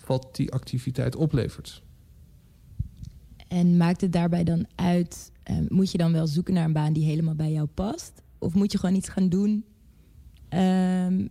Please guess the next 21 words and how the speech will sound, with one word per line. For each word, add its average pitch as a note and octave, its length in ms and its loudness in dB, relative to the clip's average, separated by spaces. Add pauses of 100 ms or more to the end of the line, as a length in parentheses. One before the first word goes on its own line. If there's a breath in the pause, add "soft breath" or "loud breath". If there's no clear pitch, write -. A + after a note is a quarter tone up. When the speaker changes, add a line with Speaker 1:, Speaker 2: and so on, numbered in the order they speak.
(120)
Speaker 2:
en - 280 0
daarin F3+ 480 0
dan E3+ 380 -2
plezier F3 380 0
vinden G3 380 0
omdat E3 560 -2
je D3+ 60 -4
er D#3+ 60 0
beter D#3+ 300 0
in D#3+ 80 0
wordt D#3 200 0
en D3+ 100 -4
omdat D3+ 320 -2
je D3+ 200 -4 (580)
dat - 220 -2
onder D#3+ 180 0
de, D3+ 220 0 (580)
onder D3+ 260 0
de D3+ 60 -2
knie G3 180 2
krijgt? - 440 -6